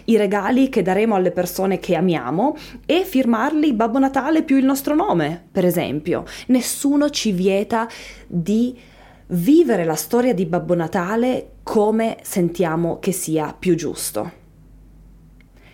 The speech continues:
Tre, tanti genitori che dicono la verità si preoccupano che i propri figli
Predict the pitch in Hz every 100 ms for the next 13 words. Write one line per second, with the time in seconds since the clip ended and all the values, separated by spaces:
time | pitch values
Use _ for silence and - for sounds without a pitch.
0 | - - - - - 233 240 339 381 -
1 | - - - - - - - - - 294
2 | 320 294 233 233 233 240 175 220 247 214
3 | 180 165 156 180 170 - 208 175 180 165
4 | - 175 156 - 151 180 185 240 233 185
5 | 175 180